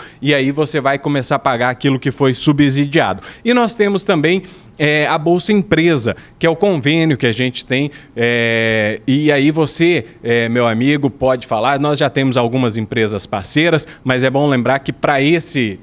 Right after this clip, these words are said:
pro edital dos presenciais, a gente faz um, um novo convênio, nos mesmos moldes, né? Mas pra os presenciais, todo vestibular, todo processo seletivo, a gente faz um novo convênio. Mas você aí tem interesse,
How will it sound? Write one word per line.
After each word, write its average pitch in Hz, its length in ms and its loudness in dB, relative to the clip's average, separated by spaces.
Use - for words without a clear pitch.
pro 170 240 4
edital 120 480 0
dos 147 240 0
presenciais, 151 720 0
a 160 60 2
gente 160 320 0
faz 156 420 -2
um, 180 260 2
um 143 260 2
novo 151 320 4
convênio, 170 480 2
nos 147 260 4
mesmos 147 420 2
moldes, 143 540 0
né? 139 160 2
Mas 127 240 -2
pra 139 260 0
os 139 200 -2
presenciais, 131 680 -2
todo 175 360 0
vestibular, 127 560 -2
todo 151 220 -2
processo 123 420 -2
seletivo, 120 440 0
a 117 40 2
gente 120 220 -2
faz 120 240 0
um 123 80 -2
novo 120 240 -2
convênio. 160 420 0
Mas 175 280 2
você 170 420 2
aí 127 200 2
tem 185 180 2
interesse, 147 680 0